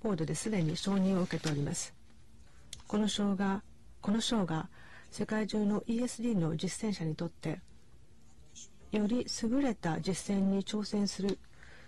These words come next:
動機づけになることを期待しています。本世界会議の開催にあたっては、ユネスコ関係者、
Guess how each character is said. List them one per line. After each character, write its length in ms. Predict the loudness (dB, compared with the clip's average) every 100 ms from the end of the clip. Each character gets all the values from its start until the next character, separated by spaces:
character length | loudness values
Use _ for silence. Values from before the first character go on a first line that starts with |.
| -10
動 200 | -2 0
機 180 | 0 -2
づ 180 | -2 -2
け 140 | 0
に 160 | 2 2
な 100 | 2
る 100 | 0
こ 140 | -2
と 140 | -2 0
を 160 | 0 -4 -14 -18 -18 -18 -18 -20 -18 -18 -18 -14
期 160 | -6
待 140 | -4 -4
し 40 |
て 120 | -6
い 60 | -6
ま 120 | -6
す。 200 | -6 -10 -14 -20 -20 -20 -20 -20 -20 -20 -20 -20 -20 -20 -20 -20 -20 -20 -20 -20 -20 -20 -20 -20 -18 -18 -18 -20 -20 -20 -20 -20 -20 -18 -18 -18 -18 -18 -18 -18 -8
本 280 | 0 2 2
世 140 | 0
界 220 | 0 -2
会 200 | 0 -2
議 120 | 2
の 220 | 2 2 -2 -10 -18 -18 -8
開 160 | -2
催 200 | -2 2
に 100 | 2
あ 80 | 2
た 120 | 2
っ 40 | -2
て 220 | -2 0
は、 180 | 0 0 -6 -14 -14 -14 -18 -18 -18 -20 -20 -20 -20 -20 -20 -20 -20 -12
ユ 100 | 0
ネ 140 | 2 2
ス 120 | 0
コ 300 | 0 0 0
関 240 | -2 0 0
係 200 | 2 0
者、 280 | 0 -2